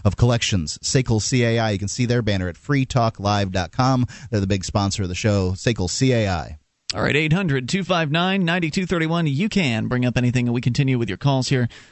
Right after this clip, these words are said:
Speaker 2: Uh, going to, I believe Lonnie is with us. Lonnie in Connecticut. You're on Free Talk Live. Hello there.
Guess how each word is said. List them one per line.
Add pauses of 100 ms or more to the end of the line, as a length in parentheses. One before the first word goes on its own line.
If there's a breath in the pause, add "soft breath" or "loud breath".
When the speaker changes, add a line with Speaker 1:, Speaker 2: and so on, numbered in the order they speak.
(120 loud breath)
Speaker 2:
Uh,
going
to,
I
believe
Lonnie
is
with
us. (120)
Lonnie
in
Connecticut.
You're
on
Free
Talk
Live.
Hello
there.